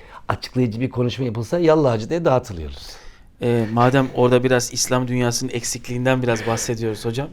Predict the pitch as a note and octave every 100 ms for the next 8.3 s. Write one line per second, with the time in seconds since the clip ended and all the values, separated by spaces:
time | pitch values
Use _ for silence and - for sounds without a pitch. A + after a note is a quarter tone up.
0 | - - - - A2 G#2+ G#2 - A2 A#2+
1 | B2 C3+ B2 - A#2+ A#2 B2 - C3 B2
2 | C#3+ C3 - - - - - - - A#2
3 | A2+ B2+ B2 B2 A#2+ A2+ G#2+ A#2+ - A2
4 | - D3 - - - A2 B2 A#2 A2+ -
5 | A#2+ A#2+ A2+ A#2 B2 A#2+ A#2+ C#3+ G#2+ C3+
6 | - - - - - - B2 A#2+ A#2+ A#2
7 | - C#3 C#3+ C#3+ G3 F#3+ C3+ B2 C#3 C3
8 | D#3 G3+ G3